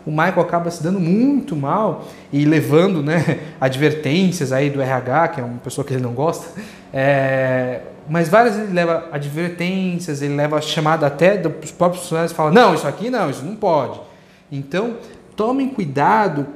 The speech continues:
com forçar relações no ambiente de trabalho. É claro que o seu ambiente de trabalho tem que ser amigável, tem que ser agradável, et cetera.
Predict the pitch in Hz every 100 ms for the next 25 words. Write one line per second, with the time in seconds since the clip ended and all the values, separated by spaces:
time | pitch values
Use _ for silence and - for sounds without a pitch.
0 | - 180 190 202 196 - - 233 - -
1 | 214 208 254 254 - 202 190 - - 185
2 | 196 202 180 175 170 170 - 202 170 165
3 | 151 151 - 214 226 226 214 175 165 165
4 | 156 156 156 156 160 180 - 165 151 139
5 | 165 139 165 - 165 165 156 156 160 170
6 | - 180 170 -